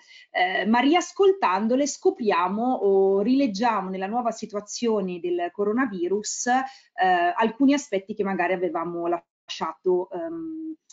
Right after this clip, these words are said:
indietro. Eh, ricordo anche che ringrazio Stefano per, eh, avermi invitata oggi e sono davvero felice e entusiasta di poter dare il mio contributo.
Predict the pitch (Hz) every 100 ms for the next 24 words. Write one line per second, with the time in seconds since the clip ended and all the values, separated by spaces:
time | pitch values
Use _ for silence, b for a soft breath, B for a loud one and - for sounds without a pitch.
0 | _ 226 185 160 147 - 160 - B B
1 | B - - 190 254 - 311 247 285 269
2 | 247 247 233 233 240 - - 247 247 330
3 | 381 480 - 202 190 175 180 180 175 170
4 | 175 190 190 185 196 190 185 294 269 254
5 | 226 226 359 339 - 208 185 175 214 196
6 | 254 277 240 214 214 196 202 180 185 -
7 | 208 185 185 185 165 175 170 165 175 165
8 | 165 147 _ - -